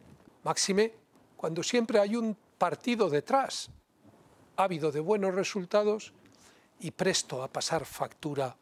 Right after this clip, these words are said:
por los malos, sobre todo si el consejero delegado no es del partido. Eso es lo que le ha pasado a Iván Redondo, al que la presión del psoe ha lanzado al fondo del barranco,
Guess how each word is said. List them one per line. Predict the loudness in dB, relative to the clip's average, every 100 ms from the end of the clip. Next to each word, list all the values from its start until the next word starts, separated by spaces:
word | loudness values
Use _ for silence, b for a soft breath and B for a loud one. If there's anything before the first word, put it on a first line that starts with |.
| _
por | -10 -8
los | -4 0
malos, | 2 0 -6 B B B B
sobre | -12 -10 -8
todo | 0 2 2
si | 0 -6
el | -8
consejero | -10 -8 -8 -6 -8 -6
delegado | -8 -6 -4 -4 -8 -8
no | -4 -4 -4
es | -10 -12 _ -20
del | -18 -16
partido. | -14 -14 -14 -18 -18 _ B B B B B B B -20 -20 -20 -20 -4
Eso | -2 2 2
es | 2
lo | -4
que | 0
le | 2
ha | 2
pasado | 2 2 2 2
a |
Iván | 2 0 2
Redondo, | 2 2 2 2 2
al | 0 -2
que | -2
la | 0 0
presión | 0 0 2 2 0
del | -2 -4
psoe | -2 0 0 0 -8 b b b _ -2
ha | 0 0
lanzado | -4 -4 -2 0 0
al | 0
fondo | -2 2 2 2 -2 -2
del | -2
barranco, | 0 2 2 0 -2 -4